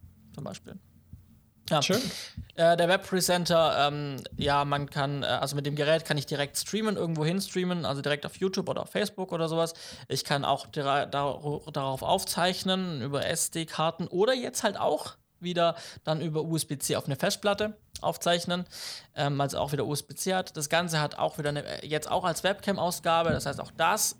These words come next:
Speaker 1: Ganze ist jetzt für mich quasi wie eine Webcam für Zoom und Co. Und ich kann über den U-S-B-C-Port auch mein Handy anschließen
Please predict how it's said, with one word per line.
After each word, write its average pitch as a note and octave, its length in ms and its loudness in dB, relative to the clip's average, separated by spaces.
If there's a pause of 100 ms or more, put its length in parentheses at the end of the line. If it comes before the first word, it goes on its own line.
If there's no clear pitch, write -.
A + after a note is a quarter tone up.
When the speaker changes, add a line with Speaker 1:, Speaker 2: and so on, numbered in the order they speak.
(100)
Speaker 1:
Ganze E3+ 260 0
ist D#3 140 -2
jetzt D#3 160 -6
für D#3+ 80 -6
mich D3+ 260 -4
quasi C#3+ 220 -2
wie C#3+ 60 -2
eine C#3+ 140 -2
Webcam C3+ 480 -2
für D3 220 -6
Zoom C#3+ 260 -6
und D3 120 -4
Co. D3 300 -2 (420)
Und B3+ 360 0
ich F3+ 120 -6
kann G3 160 2
über F#3 100 0
den F3+ 140 -4
U-S-B-C-Port F#3+ 800 -4
auch D#3+ 140 -4
mein F3 120 0
Handy G3+ 320 -2
anschließen D#3 560 -2